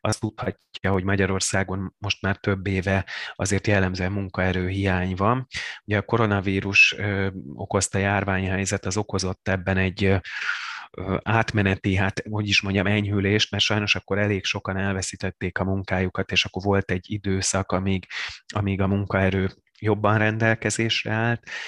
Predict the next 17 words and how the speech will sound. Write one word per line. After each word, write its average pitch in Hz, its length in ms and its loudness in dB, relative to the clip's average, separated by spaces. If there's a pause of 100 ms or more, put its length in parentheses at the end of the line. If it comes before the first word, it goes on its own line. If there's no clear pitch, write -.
(140)
Most, 113 300 2
hogy 107 160 2
állítólag, 104 640 2
ö, 101 400 0 (180)
azért - 380 -6
gazdasági 95 580 2
lassulás 98 580 0
várható, 95 500 -4
legtöbb 95 380 -2
elemző 92 440 0
ilyet, 92 440 -2
ö, 101 180 -2
jelez 92 400 2
előre 95 320 2
a 90 60 0
piaci 92 380 -2
szereplők 92 340 -2